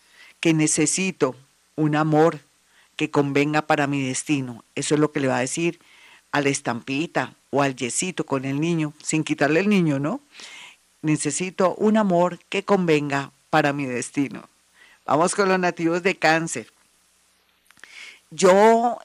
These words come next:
estoy observando últimamente a los nativos de Cáncer, no solamente a nivel astrológico, sino a nivel energético, y están, pero verdes. Verdes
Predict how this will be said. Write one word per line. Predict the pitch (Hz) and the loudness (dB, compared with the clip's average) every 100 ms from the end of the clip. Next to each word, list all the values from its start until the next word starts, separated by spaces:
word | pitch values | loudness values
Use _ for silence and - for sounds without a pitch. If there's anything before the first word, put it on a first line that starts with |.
| - | -4
estoy | 196 - 180 | -2 2 2
observando | 185 - 214 175 165 190 220 180 147 | 2 0 -2 -2 -2 -2 -2 0 0
últimamente | 151 151 196 180 151 139 170 202 156 - | 0 -6 -8 -6 -6 -6 -6 -4 -6 -6
a | 127 | -8
los | 131 131 127 139 | -8 -10 -10 -8
nativos | 135 120 143 139 | -8 -6 -4 -4
de | 180 | -6
Cáncer, | - 160 160 160 | -4 -4 -4 -6
no | 180 | -4
solamente | 254 247 170 165 185 | -2 0 -2 -2 -2
a | |
nivel | 170 143 139 | -2 -2 -2
astrológico, | 151 160 151 143 175 - 165 156 _ - - _ | -4 -4 -4 -4 -8 -12 -12 -12 _ -20 -20 _
sino | - 156 147 | -2 0 2
a | |
nivel | 147 143 139 147 | 0 -2 -2 -2
energético, | 160 170 139 - 160 156 156 - 143 _ - - _ _ | -2 -2 -4 -2 -2 -2 -10 -8 -14 _ -20 -20 _ _
y | 156 160 | -4 -4
están, | 147 - 165 147 156 156 | -4 -4 -4 -2 -4 -4
pero | 185 165 151 | -2 2 4
verdes. | 156 151 143 135 127 139 | 4 4 0 -4 -8 -6
Verdes | 143 160 175 175 247 262 - | 0 2 2 -2 -2 -4 -10